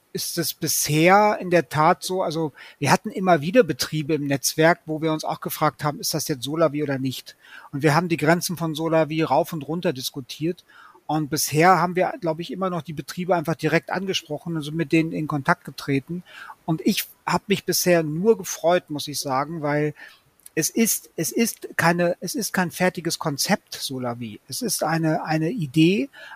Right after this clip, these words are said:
aber wie jede Idee der Menschheit ist diese Idee interpretationsfähig. Und ich freue mich eigentlich über die Interpretationsfähigkeit der Menschen, was man <laughs> alles draus machen kann. Und da muss man im, im, im Ganzen darüber sehen, ist diese, diese individuelle Interpretation, ist das jetzt das, was das Netzwerk,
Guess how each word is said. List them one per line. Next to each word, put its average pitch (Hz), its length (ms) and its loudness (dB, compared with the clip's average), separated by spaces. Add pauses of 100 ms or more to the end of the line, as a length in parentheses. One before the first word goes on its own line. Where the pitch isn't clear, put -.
(120)
aber 151 240 -2
wie 165 80 -2
jede 196 440 4
Idee 165 460 0
der 160 140 0
Menschheit 170 500 -4
ist - 160 -8
diese 175 220 -4
Idee 170 320 -2
interpretationsfähig. 170 1400 -4
Und 147 160 -10
ich 139 80 -8
freue 202 240 4
mich 247 220 0
eigentlich 151 260 -4
über 156 180 0
die 160 100 -6
Interpretationsfähigkeit 151 1300 -2
der 139 80 2
Menschen, 151 400 -2
was 143 160 0
man 160 140 -2
<laughs> 131 100 0
alles 147 240 2
draus 139 260 -4
machen 180 320 0
kann. 117 280 -2 (420)
Und 156 160 -2
da 170 80 10
muss 196 220 2
man 190 180 4
im, 185 200 -2
im, 175 340 -4
im 170 260 -4
Ganzen 185 400 2
darüber 175 380 2
sehen, 165 360 0
ist 220 400 -4
diese, 190 420 2
diese 170 260 -6
individuelle 175 720 -2
Interpretation, 175 880 -2
ist 190 120 -4
das 180 140 -2
jetzt - 240 -4
das, 156 240 2
was 170 140 -6
das - 200 -10
Netzwerk, 185 560 0